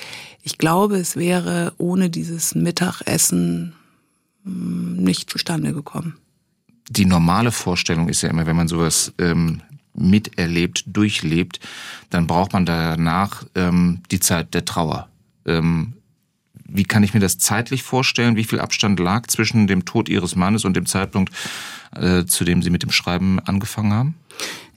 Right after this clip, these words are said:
Speaker 1: Ich hab ja währenddessen schon immer geschrieben.
Speaker 2: Okay.
Speaker 1: Die aller, allererste Geschichte hat Marc auch noch abgesegnet. Tatsächlich, der hat mir seinen Segen darauf gegeben, die hat er gelesen.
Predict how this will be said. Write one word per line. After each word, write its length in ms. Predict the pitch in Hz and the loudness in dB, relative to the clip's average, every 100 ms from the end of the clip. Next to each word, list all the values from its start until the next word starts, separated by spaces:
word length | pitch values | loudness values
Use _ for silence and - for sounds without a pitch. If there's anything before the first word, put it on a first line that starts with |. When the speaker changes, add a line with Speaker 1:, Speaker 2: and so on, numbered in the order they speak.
| - | -2
Speaker 1:
Ich 200 | 165 185 | 0 0
hab 140 | 180 | 2
ja 160 | 185 165 | 0 2
währenddessen 640 | 170 170 160 180 170 151 | 4 2 2 0 2 2
schon 240 | - 147 147 | 0 -4 -4
immer 240 | 151 147 | -4 -6
geschrieben. 640 | 151 - - 165 156 151 | -4 -6 -4 -4 -2 -2
Speaker 2:
Okay. 240 | 135 - - - - | -4 -6 -12 -12 -2
Speaker 1:
Die 300 | 160 160 - | 2 2 2
aller, 420 | 170 196 185 - | 2 2 0 0
allererste 640 | 165 190 - 170 - - | 0 0 -2 -4 -6 -10
Geschichte 500 | 170 - 165 - 156 | -8 -6 -6 -6 -8
hat 160 | 156 160 | -6 -4
Marc 420 | 147 165 185 - | -2 -2 -2 -4
auch 200 | 156 - | -4 -2
noch 360 | 151 151 - - _ _ _ _ - | -2 -2 -10 -20 _ _ _ _ -10
abgesegnet. 1040 | - 160 - 190 - 190 - 208 233 - - - | -4 -4 -2 -2 0 -2 -2 -4 -4 -6 -20 -14
Tatsächlich, 580 | - 160 - 165 - 190 | -6 -4 0 -2 -2 -6
der 140 | - 160 | -6 -8
hat 140 | - | -4
mir 120 | 170 | -4
seinen 300 | 165 165 160 | -2 0 0
Segen 320 | 156 160 202 | 2 0 2
darauf 300 | 196 180 185 | -2 -4 -8
gegeben, 400 | - 185 196 202 | -8 -4 0 0
die 120 | 180 165 | -2 -4
hat 120 | 165 | -2
er 60 | |
gelesen. 600 | 170 165 175 208 208 214 | 2 2 4 4 4 2